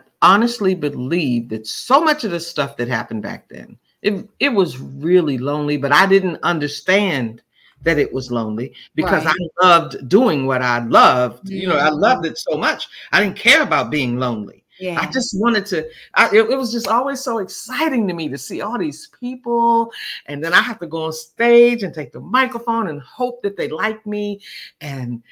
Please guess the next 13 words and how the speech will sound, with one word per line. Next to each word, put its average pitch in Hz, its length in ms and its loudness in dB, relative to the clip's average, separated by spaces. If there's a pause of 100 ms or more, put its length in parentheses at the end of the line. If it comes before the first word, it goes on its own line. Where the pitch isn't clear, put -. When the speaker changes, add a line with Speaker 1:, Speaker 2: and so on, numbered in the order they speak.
(560)
Speaker 1:
oh 247 160 0
my 214 160 -2
God. 208 320 2
And 175 100 -2
when 175 120 -6
they 147 240 -6 (160)
did, 214 580 4 (180)
I 185 120 -2
remember 214 340 0
my 160 260 -8
first 220 300 -6
standing 208 420 -4
ovation. 175 600 -6